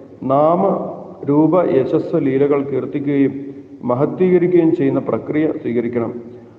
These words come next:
പുണ്യകർമ്മങ്ങളാലുള്ള പ്രായശ്ചിത്തം, അഭ്യൂഹജ്ഞാനം, നിഗൂഢ യോഗധ്യാനം തുടങ്ങിയ ഇതര കർമ്മങ്ങളാലൊന്നും ഒരുവന്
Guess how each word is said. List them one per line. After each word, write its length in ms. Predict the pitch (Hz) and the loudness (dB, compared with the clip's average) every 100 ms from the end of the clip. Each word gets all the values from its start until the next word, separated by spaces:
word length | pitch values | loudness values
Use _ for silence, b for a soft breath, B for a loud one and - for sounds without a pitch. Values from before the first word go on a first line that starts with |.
| B - | B -2
പുണ്യകർമ്മങ്ങളാലുള്ള 1200 | 160 190 220 208 190 185 185 175 170 156 143 143 | 2 4 4 4 4 4 4 4 4 2 2 0
പ്രായശ്ചിത്തം, 880 | 139 120 113 135 - 151 147 139 139 | 2 0 2 0 -4 -4 -2 -2 -4
അഭ്യൂഹജ്ഞാനം, 840 | - 123 135 147 139 135 131 131 - B B B - | -6 -2 0 0 -2 -4 -2 -4 -6 B B B -12
നിഗൂഢ 380 | 127 135 175 185 | -8 0 2 4
യോഗധ്യാനം 840 | 180 139 127 131 - 143 139 135 | 4 4 2 2 2 0 2 0
തുടങ്ങിയ 400 | 127 120 127 131 127 | -2 -2 -2 -4 -4
ഇതര 320 | 123 135 175 185 | -6 0 2 2
കർമ്മങ്ങളാലൊന്നും 1300 | 160 131 131 131 131 131 120 113 127 165 160 - B B - | 2 0 -2 -2 0 0 0 -2 0 0 0 -10 B B -6
ഒരുവന് 640 | 123 139 143 139 160 - | 0 4 4 4 0 -2